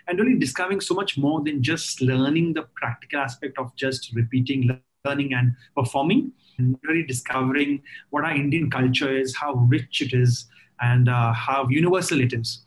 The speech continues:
For, um, nearly fifteen, sixteen years. And, uh, it was exceptional because, uh, he taught me first the traditional Hindu themes. So though being a Catholic priest, he also performed the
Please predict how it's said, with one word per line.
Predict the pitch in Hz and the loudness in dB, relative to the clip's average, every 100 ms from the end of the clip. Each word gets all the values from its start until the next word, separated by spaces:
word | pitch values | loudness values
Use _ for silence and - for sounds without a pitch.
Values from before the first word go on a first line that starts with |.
| _ _ - - - 120 | _ _ -14 -14 -18 -10
For, | 135 131 131 127 | -2 0 0 0
um, | 123 123 120 120 - | 0 0 0 -2 -6
nearly | 131 135 143 139 139 - _ 147 | -4 0 2 0 -2 -10 _ -8
fifteen, | 139 139 135 123 | -4 -2 -2 -6
sixteen | 131 - 131 127 | -6 -2 2 2
years. | 165 170 165 - 127 | 2 0 -4 -6 -4
And, | 127 123 | 0 0
uh, | 123 - | -2 -8
it | 143 | -4
was | 143 | -4
exceptional | 135 - 175 226 190 127 | -4 -4 0 2 2 2
because, | 127 143 127 139 | 0 0 0 -2
uh, | 131 127 - | -4 -6 -8
he | 185 - | -10 -6
taught | 156 - | -6 -4
me | 170 - | -6 -4
first | 147 - 131 | -4 -2 -4
the | 123 | -2
traditional | 127 120 156 160 156 147 - - 156 | 0 0 0 4 4 2 -8 -10 -4
Hindu | 151 156 165 | 0 2 2
themes. | 175 247 - - - - - _ | 2 2 2 -4 -8 -20 -20 _
So | - 135 131 | -4 0 2
though | 139 139 | 2 2
being | 139 127 | 0 -2
a | 131 | -6
Catholic | 123 135 - _ _ - | -4 -6 -6 _ _ -2
priest, | 151 170 - - | 0 0 -4 -2
he | 143 143 | 2 2
also | 143 143 - | 2 0 -2
performed | 135 139 156 | -2 0 0
the | 143 | 0